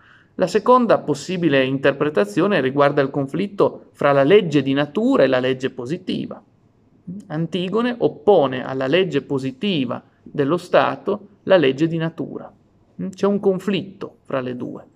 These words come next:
Non ogni legge, in quanto posta dal potere, che pure ha il potere di porre la legge, è in quanto tale giusta.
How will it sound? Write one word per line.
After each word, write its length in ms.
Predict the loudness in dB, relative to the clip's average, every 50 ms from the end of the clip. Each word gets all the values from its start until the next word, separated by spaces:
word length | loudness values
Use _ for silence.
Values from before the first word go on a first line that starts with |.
| _ _ _ _
Non 380 | -4 0 2 4 6 6 6 4
ogni 300 | 2 2 2 2 2 4
legge, 540 | 4 4 4 2 0 -4 -6 -4 -4 -4 -4 -6
in 180 | -8 -8 -6
quanto 420 | -2 -2 -2 -2 -2 -4 -6 -6 -8
posta 720 | -2 _ 4 4 4 4 0 -6 -10 -10 -10 -10 -10 -14 _ _ _ _ _
dal 220 | -8 -6 -6 -6
potere, 720 | -6 -8 -10 -2 2 2 2 2 2 0 -2 -6 -10 -14 _ _ _ _ _
che 140 | _ -16 -16
pure 320 | -10 -6 -2 0 0 0 0
ha 100 | -2 -4
il 80 | -6
potere 460 | -8 -10 -8 -2 -2 -2 -2 -2 -6
di 100 | -8 -10
porre 340 | -6 -4 -2 -2 0 0 0
la 120 | 0 0 0
legge, 520 | 0 -2 -4 -6 -10 -10 -10 -10 -10 -10 -14 -20 _ _ _ _
è 100 | -2 -2
in 240 | 0 0 -2 -4 0
quanto 340 | 0 0 0 2 -2 -2 -2
tale 280 | -2 -2 0 -2 -2
giusta. 480 | -2 -4 -6 -8 -12 -16 -20 -20 -20